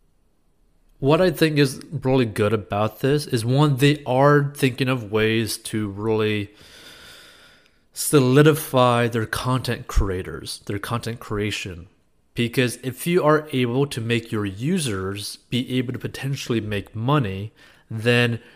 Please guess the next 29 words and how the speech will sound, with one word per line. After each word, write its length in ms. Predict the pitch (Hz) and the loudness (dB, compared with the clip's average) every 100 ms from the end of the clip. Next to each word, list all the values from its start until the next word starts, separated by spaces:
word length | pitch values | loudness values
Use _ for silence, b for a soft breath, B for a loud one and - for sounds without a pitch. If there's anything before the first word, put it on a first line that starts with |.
| B 123 | B -6
that 320 | 117 131 156 | 2 2 2
would 140 | 151 | 0
mean 240 | 123 120 120 | 0 0 0
that 240 | 117 117 | -2 -2
they 120 | 123 | 0
are 140 | 113 110 | 2 0
more 260 | 107 104 | -2 -4
willing 280 | 101 113 110 | -2 -2 -2
to 140 | 104 | -4
stay 420 | 98 - - 110 120 | -6 -4 0 0 2
there, 220 | 139 151 | 2 0
and 240 | 151 120 | 0 -2
they 160 | 117 123 | 0 0
are 160 | 117 113 | 0 0
more 240 | 113 113 | 0 -2
willing, 260 | 107 113 110 | -2 -4 -4
like, 180 | 104 | -4
more 560 | 110 113 123 127 123 127 | -4 -2 2 4 2 -2
users 420 | 113 139 147 143 127 | -2 0 2 2 2
are 260 | 117 117 | 0 0
willing 260 | 107 123 110 | -2 -4 -4
to 100 | 104 | -6
try 400 | - - 120 110 | -6 -2 0 0
it 180 | 107 123 | 0 0
out 440 | 147 117 120 - B B - | 0 0 -2 -10 B B -8
to 100 | 120 | -6
try 200 | - 120 | 0 0
to 80 | 113 | 0
get, 400 | 117 110 - | 0 0 -2